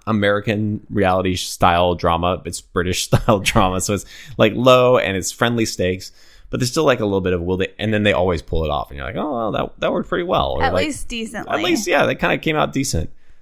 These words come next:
Speaker 1: Not in Junior Bake Off. In Junior Bake Off, if you think something might not go well, it might actually go horribly. And the kids we just watched a couple episodes, but the characters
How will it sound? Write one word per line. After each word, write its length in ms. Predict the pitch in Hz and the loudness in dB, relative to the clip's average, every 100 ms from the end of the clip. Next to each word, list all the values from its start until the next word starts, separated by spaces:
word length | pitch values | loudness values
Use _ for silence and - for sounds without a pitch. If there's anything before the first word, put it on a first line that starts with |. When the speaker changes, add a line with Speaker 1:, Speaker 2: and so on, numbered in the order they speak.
| - | -10
Speaker 1:
Not 200 | - 85 | -4 -2
in 80 | 71 | -2
Junior 240 | 85 82 65 | -4 -4 -4
Bake 220 | 57 58 - | -8 -8 -10
Off. 240 | - - _ _ _ | -12 -18 _ _ _
In 100 | 98 | -2
Junior 240 | 95 131 117 | 2 2 2
Bake 240 | 95 95 | 2 4
Off, 180 | 87 78 | 2 2
if 140 | - 90 | -2 -4
you 80 | 90 | 0
think 260 | 104 101 | 0 0
something 340 | - 98 90 87 | 0 0 0 0
might 180 | 87 | 0
not 180 | 87 82 | -2 -4
go 120 | 87 87 | -2 0
well, 360 | 85 73 - - | 2 0 -4 -2
it 180 | 113 - | -2 0
might 360 | 92 92 - 76 | 0 0 -2 -4
actually 540 | 76 - 80 69 76 - | -4 -4 -6 -6 -8 -4
go 200 | 80 71 | -4 -2
horribly. 580 | 65 71 71 - - - - - - - | -6 -6 -6 -6 -8 -12 -16 -18 -20 -6
And 400 | 92 92 90 87 - | -2 0 -2 -4 -6
the 140 | 98 | -8
kids 580 | 95 - 107 117 117 - - - - - - - - - 107 | -6 0 2 2 -2 -8 -12 -20 -20 -20 -20 -20 -20 -12 -2
we 140 | 113 | 0
just 180 | 127 120 | 0 0
watched 200 | 92 85 | -2 -2
a 40 | |
couple 260 | 78 76 76 | -8 -6 -4
episodes, 480 | 71 76 76 71 - | -4 -6 -6 -8 -8
but 280 | - 80 - | -8 -8 -6
the 100 | 87 | -8
characters 800 | 80 - 101 101 - 113 110 113 | -6 -4 -4 -4 -2 0 0 -4